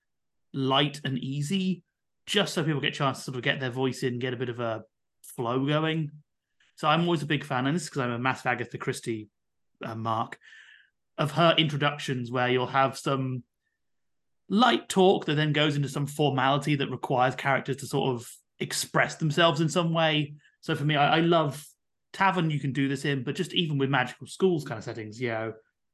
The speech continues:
here's a teacher going, "Oh gosh, I don't know who any of you are. I'm gonna have to go through this." Just to give everyone that quick moment to just think of something nice, light. If you kind of are a bit slower,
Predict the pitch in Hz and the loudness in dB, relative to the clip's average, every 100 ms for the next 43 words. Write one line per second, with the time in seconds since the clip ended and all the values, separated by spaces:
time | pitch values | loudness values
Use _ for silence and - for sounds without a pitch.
0 | _ _ - 180 175 180 147 151 147 139 | _ _ 2 4 4 2 2 2 2 2
1 | - 165 139 - 208 156 156 190 170 165 | -2 -6 -4 4 4 4 4 2 4 2
2 | 156 165 165 156 147 156 151 123 123 135 | 2 2 0 -2 -2 2 4 4 0 -4
3 | 135 139 123 127 127 117 - - _ _ | -2 -4 0 0 0 -2 -4 -18 _ _
4 | - 202 196 214 226 214 175 - - 247 | -8 -4 2 4 6 6 4 2 0 0
5 | 233 175 170 147 143 131 139 - 185 165 | 2 2 2 0 -2 -4 -6 -2 0 0
6 | 127 151 139 143 131 127 117 _ _ _ | 0 -2 0 0 -2 -4 -10 _ _ _
7 | _ _ _ _ _ 220 240 233 - 147 | _ _ _ _ _ 2 4 2 2 4
8 | 147 143 - 147 160 151 151 - 175 160 | 6 4 0 -6 -6 -8 -8 -4 -2 -2
9 | - - 175 175 208 - 202 196 | -6 -6 -2 0 0 2 2 2